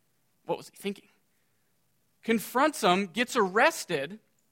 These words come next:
He's in jail, and he sends a message to Jesus. "Hey, are you the one who is to come, or should I expect someone else?" This is the guy that baptized Jesus.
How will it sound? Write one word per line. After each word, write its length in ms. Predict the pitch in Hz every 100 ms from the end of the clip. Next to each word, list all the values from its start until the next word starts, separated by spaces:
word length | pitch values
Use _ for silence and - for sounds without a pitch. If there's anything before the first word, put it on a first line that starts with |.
| _ _ _ _ _ -
He's 220 | 196 180
in 200 | 220 196
jail, 560 | 151 202 277 226 160 160
and 120 | 165
he 80 | 160
sends 360 | - 233 240
a 40 | 220
message 460 | 202 202 190 151
to 100 | -
Jesus. 680 | 147 151 147 135 - - - _ _ _ _ _ _ _ _ _ _ _ _ _ _ _
"Hey, 320 | - 185 151 _ _ _ _ _
are 180 | 170 208
you 220 | 240 247
the 100 | 240
one 360 | 226 175 170 165
who 200 | 160 165
is 200 | 151 147
to 100 | 165
come, 360 | - 160 139 120
or 80 | 135
should 260 | - 170
I 120 | 165
expect 480 | 165 156 - 147 135
someone 320 | - 143 143 139
else?" 380 | 131 - - _ _ _ _ _ _ _ _ _ _ _ _ _ _ _ _ _ _ _ _ _ _ _ _ _ _
This 160 | 165 165
is 100 | 151
the 60 |
guy 180 | 156 151
that 160 | 147 143
baptized 480 | 196 208 196 151 -
Jesus. 500 | 147 135 117 -